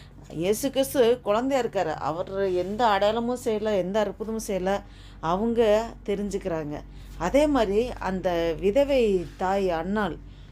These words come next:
ஆ, தேவாலயத்தை விட்டு பிரியாம அவர் இரவும் பகலும் எப்போதுமே தேவாலயத்திலேயே அந்த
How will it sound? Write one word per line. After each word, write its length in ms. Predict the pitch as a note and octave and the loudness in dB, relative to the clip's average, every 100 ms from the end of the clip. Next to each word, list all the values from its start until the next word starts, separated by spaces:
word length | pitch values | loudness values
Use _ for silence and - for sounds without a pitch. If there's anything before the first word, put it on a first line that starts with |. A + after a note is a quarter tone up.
| - | -8
ஆ, 400 | F3+ F3+ F3 E3+ | -4 -2 0 -2
தேவாலயத்தை 680 | E3 E3 G#3 A3 A3 A3 A3+ | -2 0 2 4 2 2 -2
விட்டு 520 | G3+ G3 A3+ F3+ F#3+ G3+ | -2 -2 -2 0 -2 -4
பிரியாம 420 | G3+ G3 G#3+ G#3+ | -4 0 0 0
அவர் 400 | A3+ G#3+ F3+ F3+ | 0 -2 -2 -4
இரவும் 360 | E3+ F#3 G#3 A3 | -2 -2 -2 -2
பகலும் 440 | F#3+ F#3+ G#3+ G#3+ - - - - | -2 -2 -2 -4 -6 -20 -20 -10
எப்போதுமே 960 | F3 F3 G#3+ A3 G#3+ A3 A3+ A#3 A3 F#3 | -10 -4 0 2 2 2 0 0 0 -2
தேவாலயத்திலேயே 1040 | D#3+ F#3+ G3+ G#3+ G#3 G3+ G#3+ G#3+ G#3+ A3 | -4 -2 2 2 2 -2 0 2 4 4
அந்த 880 | G#3+ F3+ E3+ E3+ E3 E3 D#3 D3+ D3 | 2 -2 -4 -6 -2 -2 0 -2 -4